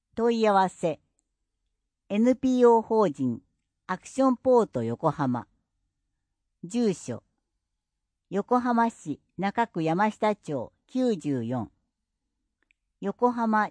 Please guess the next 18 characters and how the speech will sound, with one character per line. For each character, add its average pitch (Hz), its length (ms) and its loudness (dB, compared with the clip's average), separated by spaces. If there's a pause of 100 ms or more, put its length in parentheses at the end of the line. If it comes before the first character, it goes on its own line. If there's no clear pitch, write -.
中 247 220 2
華 240 160 -4
街 233 240 0
パ 220 200 0
ー 196 100 0
キ 156 200 -2
ン 123 120 0
グ 113 260 -12
協 233 240 0
同 233 240 2
組 202 420 -2
合 165 180 0
内。 110 240 -10 (1400)
電 190 320 -2
話。 165 220 -4 (880)
零 233 320 -2
四 208 320 2
五 117 200 -8